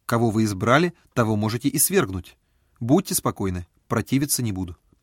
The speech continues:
Слезы текли из глаз сего несчастного властолюбца. Он кинул жезл царский,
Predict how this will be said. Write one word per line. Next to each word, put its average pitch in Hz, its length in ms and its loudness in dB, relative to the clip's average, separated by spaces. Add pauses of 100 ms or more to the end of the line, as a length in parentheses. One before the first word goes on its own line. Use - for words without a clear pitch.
(880)
Слезы 156 400 2
текли 127 260 -2
из 110 220 -2
глаз 120 260 2
сего 113 240 0
несчастного 110 560 -2
властолюбца. 101 680 -4 (600)
Он 151 220 2
кинул 143 340 2
жезл 143 320 2
царский, 143 560 -2